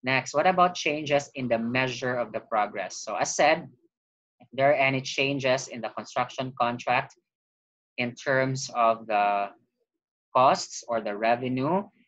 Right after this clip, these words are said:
when there are changes along the way, they have to be accounted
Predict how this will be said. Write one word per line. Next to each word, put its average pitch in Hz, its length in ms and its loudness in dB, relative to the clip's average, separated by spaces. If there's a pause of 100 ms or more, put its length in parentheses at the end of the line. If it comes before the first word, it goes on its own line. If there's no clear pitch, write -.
(160)
when 110 160 -4
there 127 140 2
are 127 200 0 (420)
changes 139 600 -2
along 113 260 0
the 113 100 -2
way, 117 360 0 (300)
they 120 100 -4
have 135 340 0 (240)
to 127 80 -10
be 120 160 -8
accounted 120 500 -2